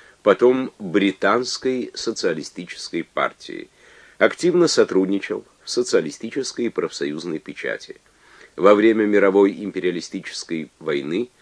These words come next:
занимал интернационалистские позиции. С тысяча девятьсот девятнадцатого года активно выступал за создание коммунистической партии в Англии.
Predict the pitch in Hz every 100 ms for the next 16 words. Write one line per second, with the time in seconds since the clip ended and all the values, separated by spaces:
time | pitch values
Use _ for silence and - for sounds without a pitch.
0 | _ 73 82 90 76 90 113 - - 120
1 | - 101 98 - 85 78 71 92 - -
2 | 85 82 80 64 62 - - - _ _
3 | _ _ _ _ _ _ _ - 160 175
4 | 165 156 131 117 110 131 131 - - 113
5 | 92 104 95 107 92 85 - 87 76 65
6 | - 67 69 - _ _ _ - 104 -
7 | 165 160 151 143 - 123 131 135 107 113
8 | - 107 - 117 123 131 120 113 107 90
9 | - 92 110 95 98 90 82 78 - 80
10 | 73 64 62 58 58 57 57